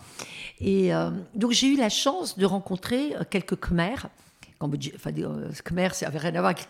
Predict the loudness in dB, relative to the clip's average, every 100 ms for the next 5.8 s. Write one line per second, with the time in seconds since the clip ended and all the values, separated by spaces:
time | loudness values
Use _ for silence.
0 | -2 0 2 2 2 4 6 4 2 -2
1 | -2 0 -2 -4 -4 -2 -4 -4 -4 -2
2 | -2 -2 -2 -4 -4 -6 -8 -12 -18 -16
3 | -16 -16 -16 -2 0 2 2 2 -2 0
4 | 0 0 0 -2 -4 -14 -20 -20 -8 -6
5 | -4 -4 -6 -8 -10 -10 -10